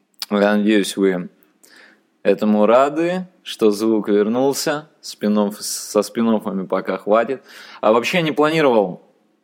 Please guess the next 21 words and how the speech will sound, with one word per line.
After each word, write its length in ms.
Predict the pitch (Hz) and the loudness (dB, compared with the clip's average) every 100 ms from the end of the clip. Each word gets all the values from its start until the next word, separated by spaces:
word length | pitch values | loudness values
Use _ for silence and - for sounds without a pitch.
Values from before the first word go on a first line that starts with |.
| _ _ | _ _
естественно, 380 | 123 120 110 123 | -6 -2 0 2
так 160 | 113 110 | 2 2
быстро 260 | 120 - | 0 2
записывать 560 | 107 107 117 - 104 101 | 2 2 0 -2 2 2
звук, 400 | 104 131 151 - 104 | 0 -2 -2 -6 -8
буквально 360 | 95 110 98 98 | -2 0 0 0
через 240 | 101 95 | -2 0
день 160 | 107 98 | -2 -2
после 260 | 98 - | -4 -6
спин-оффа. 640 | - 104 107 123 127 117 117 _ _ _ _ _ _ _ _ _ - | -8 -2 0 0 -2 -8 -10 _ _ _ _ _ _ _ _ _ -8
Э, 600 | 98 95 95 95 92 92 - _ _ _ - _ _ _ - | -6 -4 -4 -4 -6 -8 -12 _ _ _ -20 _ _ _ -10
ибо 580 | 101 95 101 95 95 - _ _ _ _ | -6 2 2 2 -4 -8 _ _ _ _
спин-офф 340 | - - 107 110 | -10 -2 -2 -2
не 60 | 104 | 0
получил 340 | 107 104 110 | 0 2 -2
Spotlight. 600 | - 113 104 131 156 170 - | 0 0 4 4 4 0 -8
Ребят, 380 | - 110 110 107 | -2 0 2 2
спин-офф 360 | - 127 135 123 | 0 -2 0 -2
на 80 | |
самом 260 | 113 127 123 | -2 -2 0
деле, 340 | 127 123 117 | 0 2 -2